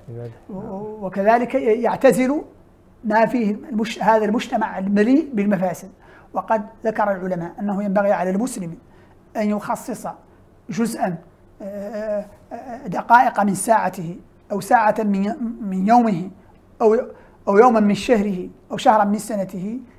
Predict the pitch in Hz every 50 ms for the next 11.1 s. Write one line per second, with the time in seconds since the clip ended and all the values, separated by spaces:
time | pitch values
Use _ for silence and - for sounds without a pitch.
0 | _ _ - - 196 202 262 330 415 440 - - - - - - - - 208 214
1 | 247 214 202 - 202 196 226 220 220 208 202 185 175 196 190 190 220 220 208 196
2 | 185 185 175 175 202 196 180 180 190 - - 214 185 190 190 226 226 196 - -
3 | 185 - 180 175 180 175 170 - 175 180 214 202 180 160 - 185 202 226 233 226
4 | 226 - - _ _ - 196 180 - 214 202 196 202 208 202 202 220 247 233 -
5 | - - - - - 202 196 - - 135 135 - 123 - - 202 190 175 180 202
6 | - - 262 202 208 240 214 196 208 208 - 226 247 240 202 202 208 196 208 202
7 | 202 208 190 190 190 190 - 196 - - - - - - 123 123 117 - 127 123
8 | - 123 - 220 220 240 240 - - 208 185 220 214 226 262 - 269 - 208 -
9 | - - - - - 302 226 196 226 269 - - - 196 196 - - 190 196 202
10 | 196 190 190 196 196 196 202 190 190 190 214 262 - - 196 190 196 202 226 247
11 | 302